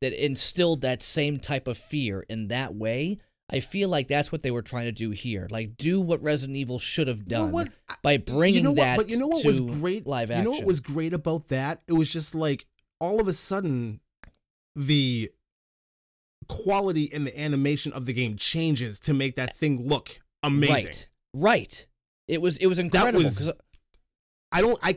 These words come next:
Speaker 2: and I can't think of a game that had done something like that before.
Speaker 1: Mm. It's almost like in The Wizard of Oz where suddenly it's in color and you're like, "Whoa!"
Speaker 2: Yeah.
Speaker 1: Yeah, like,
Speaker 2: What
Speaker 1: that's
Speaker 2: happened?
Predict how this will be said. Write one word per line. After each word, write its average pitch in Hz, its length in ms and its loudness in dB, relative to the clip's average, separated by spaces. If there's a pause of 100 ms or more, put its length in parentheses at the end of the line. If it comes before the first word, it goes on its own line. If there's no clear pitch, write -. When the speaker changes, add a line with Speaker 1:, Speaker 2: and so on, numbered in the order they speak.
Speaker 2:
and 190 80 0
I 185 80 2
can't 226 300 -2
think 208 180 -2
of 165 100 -2
a 160 40 0
game 156 340 0
that 135 120 0
had 123 200 -6
done 139 160 0
something 151 280 -4
like 135 180 -4
that 117 160 -6
before. 113 680 -4 (320)
Speaker 1:
Mm. 117 380 -2 (380)
It's 165 160 2
almost 190 360 6
like 165 200 4
in 151 80 2
The 139 80 2
Wizard 135 220 2
of 127 120 -2
Oz 120 280 2
where 117 120 -4
suddenly 131 480 -2
it's 123 140 -4
in 120 140 -4
color 120 400 -2 (360)
and 139 80 -4
you're 143 80 2
like, - 180 2 (140)
"Whoa!" 320 180 6
Speaker 2:
Yeah. 131 540 6 (360)
Speaker 1:
Yeah, 180 220 -2
like, 165 240 2
Speaker 2:
What 123 80 0
Speaker 1:
that's 180 240 6
Speaker 2:
happened? 113 500 0